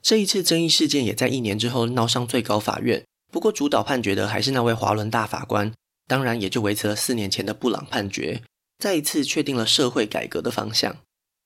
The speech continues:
为什么民权运动会发生在这个时间点呢？从十九世纪下半叶开始，吉姆克劳法就已经在南方盛行，反抗的力量为何突然在一九五零年开始崛起呢？当然，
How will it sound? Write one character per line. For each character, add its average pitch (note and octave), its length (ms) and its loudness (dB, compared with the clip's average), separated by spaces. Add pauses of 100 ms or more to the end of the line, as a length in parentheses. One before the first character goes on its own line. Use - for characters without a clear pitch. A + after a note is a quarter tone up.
(1600)
为 A3+ 100 4
什 A3+ 140 2
么 B2+ 100 0
民 A#2 140 0
权 B2 200 0
运 C#3 120 0
动 C#3+ 180 0
会 D3 100 0
发 C3 140 2
生 C3+ 180 0
在 C3+ 120 4
这 B2+ 100 0
个 A2+ 80 0
时 A2+ 180 2
间 C3+ 180 2
点 G#2 200 0
呢？ B2+ 220 0 (800)
从 G3+ 180 2
十 - 140 6
九 C#3+ 160 4
世 - 140 0
纪 D3+ 120 2
下 C#3+ 180 4
半 B2+ 160 2
叶 A#2 120 4
开 A2+ 180 0
始， - 280 0 (180)
吉 F3 180 2
姆 F#3 120 -2
克 F3 120 -4
劳 C#3+ 100 2
法 A2 180 -4
就 C#3 120 0
已 A#2 60 2
经 A2 140 0
在 B2 100 2
南 G#2 200 -2
方 B2 200 -2
盛 B2 220 2
行， F#2+ 340 -2 (360)
反 G#2+ 220 -4
抗 D#3+ 180 0
的 B2 120 2
力 C3 120 2
量 B2 220 2
为 E3 120 0
何 C#3+ 120 -2
突 B2+ 160 -4
然 A#2+ 120 2
在 C3+ 100 0
一 C#3 120 0
九 B2 160 2
五 G#2 140 0
零 A2 140 2
年 A2 180 0
开 B2+ 140 -2
始 G#2+ 160 0
崛 A2 180 2
起 A2 200 0
呢？ A#2+ 260 0 (920)
当 C#3+ 160 0
然， A2 280 -2